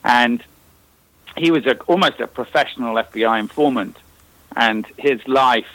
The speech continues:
uh, you know, is one long, is one long journey of lies. So that to us, suddenly we found a character that, you know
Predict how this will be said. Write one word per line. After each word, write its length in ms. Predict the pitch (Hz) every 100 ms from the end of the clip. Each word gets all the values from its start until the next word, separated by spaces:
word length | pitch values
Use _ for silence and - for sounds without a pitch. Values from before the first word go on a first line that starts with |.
| - - -
uh, 220 | 117 - -
you 220 | - 123
know, 140 | 107 98
is 140 | -
one 300 | 117 113 110
long, 560 | 110 110 110 104 98 92 _ _ _ _
is 180 | - 123
one 260 | 135 151 139
long 220 | 127 123
journey 440 | 127 135 123 113
of 100 | 98
lies. 480 | 127 135 104 - - _ _ _ _ _ -
So 500 | 156 143 139 135 - _ _ -
that 260 | 185 226 - -
to 160 | 151
us, 240 | 165 170 - _ - 127 143 _
suddenly 240 | 165 180 170
we 100 | 147
found 240 | 170 147
a 40 | 127
character 640 | - 185 160 - 123 107
that, 220 | 117 - _ _
you 160 | 135 139
know 320 | 120 101